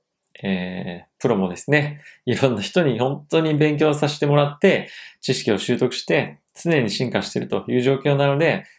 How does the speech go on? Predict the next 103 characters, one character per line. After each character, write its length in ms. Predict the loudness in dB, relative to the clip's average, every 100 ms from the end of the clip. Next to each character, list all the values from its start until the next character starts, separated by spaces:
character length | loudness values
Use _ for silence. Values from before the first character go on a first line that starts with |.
| -8 -4
ま 60 |
あ、 140 | 0 2
ア 40 |
マ 160 | 0 0
チ 140 | 0
ュ 80 | 0
ア、 60 |
個 120 | 2 0
人 160 | 2
投 160 | 0 0
資 80 | 0
家 80 |
の 60 | 2
僕 200 | 2 2
ら 100 | 0
は 40 |
で 80 | 0
す 140 | -4 -4
ね、 160 | -2
も 200 | 0 0
っ 40 | 0
と 80 | 2
も 180 | 4
っ 40 | 2
と 100 | 0
謙 240 | 0 0
虚 140 | -2 0
に、 280 | 0 -2 _ _ -4
毎 220 | -2 0
日 240 | -2 -4
毎 200 | 0 2
日 200 | 0 -2
学 220 | -2 0 0
ん 20 |
で 80 | -2
い 80 |
か 80 | -2
な 80 | -2
い 80 | -2
と 60 |
い 80 | -4
け 80 | -2
な 100 | -4
い 80 | -2
の 80 | 0
で、 280 | -2 -2 -10 -20 -20 _ -6
分 140 | -2
か 140 | 0 -2
っ 40 |
た 60 | -4
気 140 | 0
な 100 | 0
ん 100 | 0
て 200 | -4 -2
な 120 | -4
っ 60 | -4
て 80 | 0
る 80 |
方 160 | 0 2
な 100 | 0
ん 40 |
て 100 | 0
い 40 | 0
な 100 | 0
い 100 | -2
と 80 | -6
思 240 | -2 0
い 60 | 2
ま 100 | 0
す 80 |
け 100 | 0
れ 80 | 0
ど 140 | 2 4
も、 300 | 4 2 -6 _ -20 -20 -18 -4
え 140 | 0
ー、 80 | 0
常 240 | 0 0
に 160 | 2 0
謙 240 | 0 -2 0
虚 100 | 2
に 300 | 2 2 -8
相 240 | -8 -6 -4
場 100 | -6
に 80 |
向 140 | -8 -4
き 100 | -4
合 60 |
っ 60 | -2
て 80 | -4
い 40 |
き 80 | 0
ま 80 | 0
し 100 | 2
ょ 60 |
う 40 | 0
と 60 |
い 240 | -2 -2 0
う 40 |
動 180 | 2 2
画 300 | 2 0 -6 _ -8
で 100 | -4
し 80 |
た。 320 | -2 -2 -4